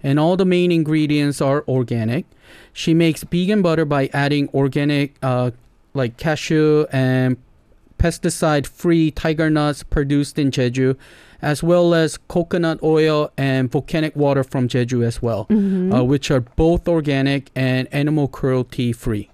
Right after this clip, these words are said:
Speaker 2: Ah,
Speaker 1: Uh,
Speaker 2: okay.
Speaker 1: when asked how long it takes to make one type of butter, she mentioned each type of butter goes through different processes.
Speaker 2: Mm-hmm.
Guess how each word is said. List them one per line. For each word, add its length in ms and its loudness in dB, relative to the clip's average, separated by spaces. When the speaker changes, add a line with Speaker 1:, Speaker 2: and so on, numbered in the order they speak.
Speaker 2:
Ah, 640 -2
Speaker 1:
Uh, 40 -2
Speaker 2:
okay. 440 -2
Speaker 1:
when 220 2
asked 420 -2
how 120 0
long 360 2
it 140 -2
takes 340 -2
to 140 -2
make 340 0
one 240 0
type 300 -4
of 100 -4
butter, 380 -2
she 240 -2
mentioned 800 0
each 260 -4
type 240 0
of 140 -2
butter 260 2
goes 320 0
through 300 0
different 420 -4
processes. 680 -4
Speaker 2:
Mm-hmm. 400 0